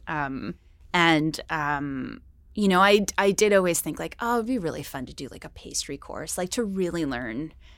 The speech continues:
how to bake in, in that kind of way." And it would be really awesome to work on a cookbook, like a baking cookbook, where everything was delicious and really tasty, and it magically just turned out great,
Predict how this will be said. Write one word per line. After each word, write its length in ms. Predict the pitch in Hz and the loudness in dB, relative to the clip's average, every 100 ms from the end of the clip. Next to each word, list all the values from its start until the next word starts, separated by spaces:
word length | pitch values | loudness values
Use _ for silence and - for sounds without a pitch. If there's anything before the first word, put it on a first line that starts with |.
| - | -14
how 120 | - | -8
to 80 | 151 | -6
bake 380 | - 151 104 - | -4 -6 -6 -8
in, 240 | 160 147 - | -6 -6 -4
in 160 | 156 143 | -6 -4
that 180 | 143 - | -8 -10
kind 240 | - 143 | -8 -6
of 80 | 139 | -4
way." 480 | 147 147 170 226 220 - - - - - | -4 -2 0 -2 -4 -12 -18 -20 -20 -4
And 680 | 180 170 165 160 151 - - - - - | 2 4 4 4 0 0 -2 -6 -20 -6
it 100 | 180 | 2
would 160 | 185 170 | 4 4
be 140 | 185 | 2
really 340 | 170 180 226 - | 2 4 4 2
awesome 800 | 175 160 156 - 143 151 156 156 - | 2 0 0 -2 -4 -4 -4 -6 -6
to 140 | - | -6
work 380 | 160 156 170 - - | -2 0 0 -2 -8
on 180 | 202 214 | -4 -4
a 40 | |
cookbook, 560 | - 151 - 151 151 160 | -6 -10 -6 -6 -4 -4
like 100 | 156 | -2
a 80 | 151 | -4
baking 540 | - 240 269 - 170 | 4 4 4 0 -4
cookbook, 680 | - 160 - 151 254 - - - - - - - | -2 -6 -2 -2 0 -4 -14 -18 -18 -18 -16 -8
where 760 | 175 185 165 156 160 160 - - - - - - | 2 4 4 4 4 2 0 -4 -20 -20 -12 2
everything 380 | 214 214 247 269 | 4 6 6 6
was 160 | 269 - | 6 4
delicious 580 | 262 196 - 190 - - | 4 4 6 4 4 2
and 100 | 180 | 0
really 220 | 175 170 | 0 0
tasty, 640 | 170 170 165 - 165 156 - | -2 -4 -6 -6 -6 -8 -6
and 380 | 175 165 156 156 - | -2 0 0 -2 0
it 80 | |
magically 1000 | 202 196 190 196 202 214 - 196 190 185 | 2 4 6 4 4 0 0 -2 0 -2
just 260 | 185 180 - | -2 -4 -6
turned 300 | - 240 240 | 0 4 6
out 180 | 220 180 | 6 4
great, 300 | 190 196 | 0 -2